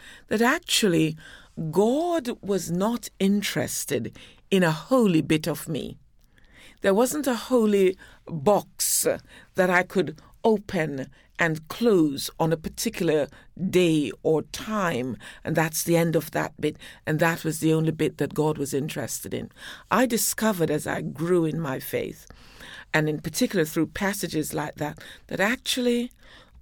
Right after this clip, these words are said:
God was interested in my everyday life. He was interested in whether or not I was hungry, whether people are hungry. He is interested in whether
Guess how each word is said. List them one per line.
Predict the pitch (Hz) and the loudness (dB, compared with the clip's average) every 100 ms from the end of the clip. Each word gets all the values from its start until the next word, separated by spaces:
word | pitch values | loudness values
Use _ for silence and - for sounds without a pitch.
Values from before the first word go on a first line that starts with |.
| - | -2
God | 190 196 196 196 190 190 190 - - - | 2 4 4 4 2 0 -4 -10 -20 -4
was | 170 160 - - | 0 0 -2 -2
interested | 175 165 - 156 156 - 151 151 - - - | -2 0 -2 -2 -4 -4 -6 -8 -14 -20 -4
in | 175 156 | 0 0
my | 147 151 156 - | 0 -2 -4 0
everyday | 156 147 143 135 127 | 0 0 -4 -2 -2
life. | 98 95 - - - | -2 -6 -8 -12 -6
He | - 208 | 2 4
was | 190 175 | 4 4
interested | 214 214 - 202 180 - 170 | 4 4 4 2 2 0 0
in | 165 165 | 0 2
whether | 165 160 | 4 2
or | - 160 | 2 2
not | 156 156 160 - - - | 2 0 -4 -14 -20 -4
I | 190 | 0
was | 160 156 - | 0 0 -4
hungry, | - 190 175 143 143 131 - - - - - - | -4 0 0 2 0 0 -6 -20 -20 -20 -20 -4
whether | 170 160 | 0 0
people | 160 - 233 208 175 | -2 -2 -2 0 -2
are | 139 143 | -2 -4
hungry. | 147 135 131 131 - - - - | -6 -6 -4 -6 -8 -14 -18 -2
He | 190 | 2
is | 180 - | 4 4
interested | 214 220 208 214 180 - 175 | 2 2 2 0 -2 0 0
in | 165 | 2
whether | 165 160 | 2 2